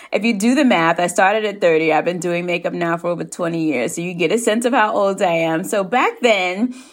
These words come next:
there was no Instagram, there was no social media, there weren't all these beauty schools, there weren't master classes, there was nothing. You can go to the library and you can buy a book.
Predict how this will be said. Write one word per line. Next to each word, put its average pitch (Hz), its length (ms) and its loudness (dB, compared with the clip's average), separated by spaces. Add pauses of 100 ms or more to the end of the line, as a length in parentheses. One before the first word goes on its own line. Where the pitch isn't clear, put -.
(100)
there 247 100 4
was 277 220 4
no 294 120 2
Instagram, 240 680 0
there 220 100 0
was 233 140 0
no 254 100 -2
social 233 380 -4
media, 208 320 -4
there 202 120 -2
weren't 240 220 0
all 240 120 0
these 233 220 -4
beauty 196 320 -6
schools, 196 460 -4
there 202 120 -2
weren't 226 280 -4
master 202 460 -4
classes, 196 560 -2
there 196 120 -2
was 190 200 -4
nothing. 165 400 -6
You 165 80 -6
can 170 100 -4
go 165 140 -2
to 175 100 -6
the 208 140 -4
library 180 460 -2
and 175 60 -4
you 170 60 -6
can 170 140 -10
buy 156 160 -2
a 165 80 -4
book. - 400 -8